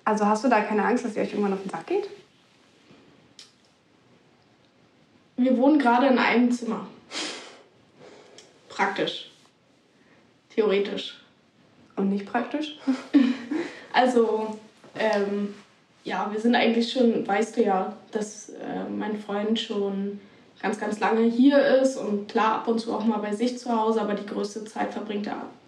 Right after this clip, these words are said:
Speaker 2: hier mit mir oder mit uns. Und, ähm, ja, wir haben gerade ein Zimmer und da haben wir auch nicht wirklich die Möglichkeit, uns aus dem Weg zu gehen. Und ich glaube, wenn man sich mal streitet, dann muss der eine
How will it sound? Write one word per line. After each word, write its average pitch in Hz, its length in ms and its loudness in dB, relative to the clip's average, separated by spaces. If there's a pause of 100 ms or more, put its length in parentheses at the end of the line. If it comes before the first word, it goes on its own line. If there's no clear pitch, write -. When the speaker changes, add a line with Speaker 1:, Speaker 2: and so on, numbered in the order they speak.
(260)
Speaker 2:
hier 294 300 4
mit 254 200 4
mir 294 360 4 (380)
oder 220 120 -2
mit 214 200 -4
uns. 302 360 2 (500)
Und, 226 480 4 (240)
ähm, 208 640 -4 (340)
ja, 233 240 4
wir 226 120 4
haben 233 180 4
gerade 226 240 2
ein 233 240 4
Zimmer 269 480 4
und 226 100 4
da 220 140 -2
haben 226 120 0
wir 214 140 0
auch 226 140 -2
nicht 233 180 4
wirklich 226 300 -2
die 226 100 0
Möglichkeit, 226 720 0 (560)
uns 233 140 2
aus 233 140 2
dem 233 100 6
Weg 233 260 4
zu 302 140 0
gehen. 302 260 4 (800)
Und 233 160 4
ich 233 80 0
glaube, 240 380 6
wenn 233 120 4
man 233 140 6
sich 233 160 -2
mal 220 100 0
streitet, 247 600 0
dann 226 180 4
muss 233 300 -2
der 233 180 -2
eine 254 540 4